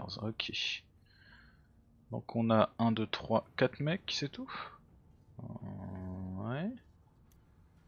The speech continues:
Je suis pas convaincu. Bon, on vient avec des explosifs, hein, mais c'est à la mode Flint, hein, y a pas de,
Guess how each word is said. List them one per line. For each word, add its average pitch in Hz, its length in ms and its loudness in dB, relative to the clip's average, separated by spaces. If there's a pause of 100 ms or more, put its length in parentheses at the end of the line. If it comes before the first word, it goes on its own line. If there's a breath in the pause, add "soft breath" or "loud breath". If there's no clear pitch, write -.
(1800)
Je - 60 -20
suis - 120 -20
pas - 80 -8
convaincu. 110 560 0
Bon, 98 200 4
on 98 40 6
vient 117 180 8
avec 117 160 10
des 113 120 10
explosifs, 113 600 6
hein, 127 180 6 (120)
mais 95 120 -2 (100)
c'est - 160 -2
à 95 80 -2
la 95 100 4
mode 98 180 2
Flint, 143 280 -2 (120)
hein, 123 100 2
y 117 40 0
a 98 40 0
pas - 120 0
de, - 180 -2